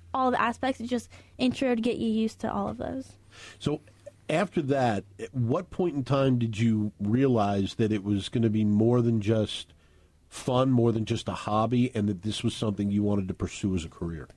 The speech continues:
Speaker 1: I actually knew that, like, very quickly. So the second year when I was five, I had tied for the championship in that class.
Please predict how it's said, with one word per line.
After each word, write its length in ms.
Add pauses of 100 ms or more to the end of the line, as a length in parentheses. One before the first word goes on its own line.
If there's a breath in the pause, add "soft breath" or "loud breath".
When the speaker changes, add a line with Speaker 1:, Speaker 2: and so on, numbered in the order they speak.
(180)
Speaker 1:
I 280
actually 420
knew 220
that, 240
like, 180 (220)
very 420
quickly. 380
So 200
the 80
second 340
year 240
when 100
I 100
was 140
five, 520 (380 soft breath)
I 120
had 420
tied 440
for 120
the 80
championship 760
in 100
that 160
class. 420